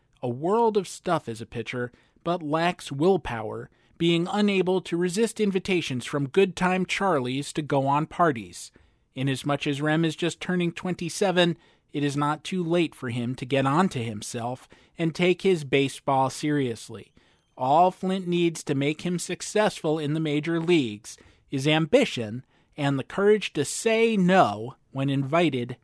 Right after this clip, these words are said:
to break training rules. Well, there are invitations, and then there are invitations that are much harder to refuse. The nineteen thirty Cardinals got off to a slow start,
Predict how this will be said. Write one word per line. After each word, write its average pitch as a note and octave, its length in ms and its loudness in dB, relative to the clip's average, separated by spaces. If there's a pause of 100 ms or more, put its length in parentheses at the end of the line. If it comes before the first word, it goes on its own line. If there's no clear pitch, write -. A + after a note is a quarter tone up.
to D#3+ 100 -4
break C3 400 -4
training B2+ 500 -2
rules. - 500 -14 (420)
Well, F3 340 4
there F3 240 4
are D#3 100 4
invitations, C#3 840 0
and A#2 320 2
then B2+ 220 4
there A#2+ 200 2
are A2+ 140 -2
invitations A2+ 800 -4
that A#2 120 -2
are A#2 220 -4
much C3 260 -2
harder C3+ 300 -2
to - 160 -6
refuse. C#3 480 0
The D#3+ 100 0
nineteen G#3+ 500 2
thirty F#3+ 340 2
Cardinals E3+ 500 2
got F3 200 2
off E3+ 240 6
to C3+ 120 -2
a A#2 40 -2
slow D3+ 300 2
start, C3+ 540 2